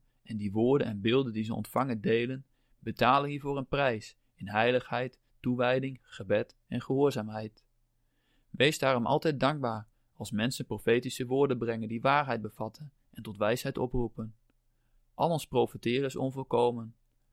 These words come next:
We bepalen zelf of we ons willen concentreren op de kostbare informatie die een profetische boodschap bevat, of op de ruis die er ook bij kan zitten. Dankbaarheid is als geestelijk cement,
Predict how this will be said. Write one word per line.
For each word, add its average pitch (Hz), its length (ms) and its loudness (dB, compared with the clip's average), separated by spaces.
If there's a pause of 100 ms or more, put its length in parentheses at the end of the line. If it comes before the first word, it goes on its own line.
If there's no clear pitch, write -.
(220)
We 113 100 -6
bepalen 104 500 -2
zelf 117 340 2
of - 180 -6
we 110 60 -4
ons 107 120 -6
willen 110 220 0
concentreren 135 680 -6
op - 160 -10
de 104 80 -4
kostbare 113 520 0
informatie 113 760 -4 (260)
die 135 140 -8
een 127 60 -6
profetische 127 600 -2
boodschap 131 420 2
bevat, 127 380 -4 (300)
of 135 140 -12
op 143 160 -2
de 143 80 4
ruis 143 460 2
die 107 180 -2
er 117 80 2
ook 123 140 4
bij 117 180 2
kan 113 160 -6
zitten. 110 440 -6 (1000)
Dankbaarheid 151 640 0
is 135 120 -6
als 110 180 -2
geestelijk - 440 0
cement, 117 520 -6